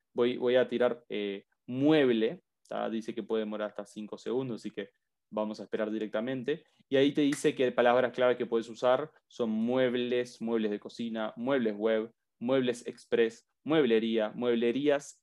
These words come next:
en Montevideo. O sea, es lo que generalmente la ge-, las personas buscan. Entonces eso nos sirve como pauta para hacer la planificación seo de nuestra página web. Después, séptima herramienta, investigación de mercado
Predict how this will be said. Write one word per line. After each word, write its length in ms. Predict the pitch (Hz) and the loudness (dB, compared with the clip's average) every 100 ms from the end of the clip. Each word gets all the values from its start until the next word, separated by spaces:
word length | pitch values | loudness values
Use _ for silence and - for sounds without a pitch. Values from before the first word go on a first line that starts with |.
| - | -4
en 120 | 131 | -4
Montevideo. 680 | 120 113 110 104 110 107 107 | -4 -4 -4 0 2 2 0
O 320 | - _ _ | -6 _ _
sea, 140 | 104 107 | -2 0
es 60 | |
lo 100 | 127 | 2
que 160 | 127 120 | 2 0
generalmente 680 | 120 120 113 123 123 123 127 | 0 0 4 4 2 0 0
la 120 | 110 | 0
ge-, 260 | - 117 - | -2 -10 -6
las 160 | 117 | -6
personas 460 | - 110 131 120 107 | -4 -6 -2 -4 -2
buscan. 640 | 113 120 - _ - - - _ _ - | -2 -2 -6 _ -16 -16 -20 _ _ -14
Entonces 340 | 110 127 131 | -4 0 0
eso 120 | 139 147 | 0 0
nos 140 | 131 | 0
sirve 160 | 139 139 | -2 0
como 240 | 139 131 | 0 4
pauta 320 | 147 156 160 | 6 6 4
para 300 | 143 143 156 - - | 6 4 4 0 -8
hacer 300 | - 117 135 | -4 0 2
la 140 | 135 127 | 2 2
planificación 720 | 120 117 113 113 - 131 123 | 0 -2 -4 -6 -2 -2 -2
seo 680 | 120 - 147 139 127 156 _ | -6 -2 2 4 2 -2 _
de 140 | - 110 | -2 0
nuestra 300 | 110 107 101 | 0 -4 -6
página 280 | - 104 101 | -8 -8 -2
web. 280 | 110 101 - _ _ _ _ - - | 0 0 -6 _ _ _ _ -14 0
Después, 640 | 151 - 214 160 - - _ _ _ _ _ _ _ _ | 0 6 8 8 4 -12 _ _ _ _ _ _ _ _
séptima 840 | - - 214 214 - 190 185 175 - | -18 4 6 6 2 2 4 2 4
herramienta, 800 | 143 127 - 147 143 120 104 98 _ _ _ _ _ - | 4 4 2 2 0 -2 -4 -8 _ _ _ _ _ -4
investigación 800 | 156 160 156 165 156 156 208 233 | 2 4 4 6 4 4 2 2
de 60 | |
mercado 720 | 214 147 135 175 185 196 233 | 2 2 4 4 6 4 -2